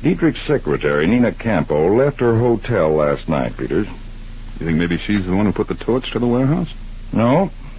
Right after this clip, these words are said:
Speaker 1: Nina Campbell walked out of her hotel at eleven, almost an hour after the fire began.
Speaker 2: Where'd she go?
Speaker 1: The same place where she is now, room nine oh seven in the Hotel Sargent. And Peters, the occupant of nine oh seven is a man named Gratz.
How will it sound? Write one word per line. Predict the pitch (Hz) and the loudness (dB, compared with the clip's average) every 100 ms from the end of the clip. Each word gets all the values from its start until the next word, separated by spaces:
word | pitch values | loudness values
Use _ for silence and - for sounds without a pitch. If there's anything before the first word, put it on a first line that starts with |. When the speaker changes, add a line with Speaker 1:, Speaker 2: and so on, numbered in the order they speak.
| - | -4
Speaker 1:
Nina | 98 131 127 | 2 4 4
Campbell | 143 139 131 | 2 4 6
walked | 131 131 135 | 6 4 4
out | 123 | 2
of | 117 | 4
her | 131 | 4
hotel | 127 131 139 160 151 | 4 4 4 4 4
at | |
eleven, | 120 131 127 87 67 67 | 4 4 4 4 2 2
almost | 98 123 120 107 | 4 4 2 2
an | 113 | 2
hour | 120 73 69 76 | 2 2 2 2
after | 78 76 | 0 -2
the | 76 | -2
fire | 98 95 82 | 0 2 2
began. | 78 76 95 71 62 53 | 2 0 0 0 -2 -4
Speaker 2:
Where'd | - 92 - | -4 -4 -2
she | 101 | -2
go? | 131 78 - - - | -2 -2 -8 -12 -8
Speaker 1:
The | - | -4
same | 123 143 135 | 0 2 2
place | 110 107 - | 2 2 2
where | 101 | 0
she | - 101 | 2 2
is | 90 | 2
now, | 85 82 71 58 58 | 2 2 2 0 0
room | 78 110 123 104 107 | 4 6 6 6 6
nine | 120 139 143 | 4 4 4
oh | 135 | 4
seven | 123 - 117 62 60 65 | 2 0 0 0 0 0
in | 67 | 0
the | 71 | 0
Hotel | 98 104 101 90 | 0 0 2 2
Sargent. | 82 95 73 58 53 - - - - - | 2 2 2 0 -6 -8 -12 -12 -10 -6
And | 90 | 0
Peters, | 139 131 101 | 2 4 2
the | 95 | 2
occupant | 160 - 76 67 | 0 0 -2 -2
of | 62 | -2
nine | 67 69 65 | 0 0 0
oh | 60 | -2
seven | 60 67 71 - | -2 0 2 2
is | 104 92 | 2 2
a | |
man | 101 120 135 131 | 4 4 4 4
named | 123 113 107 85 | 4 4 2 2
Gratz. | 104 92 - | 2 2 0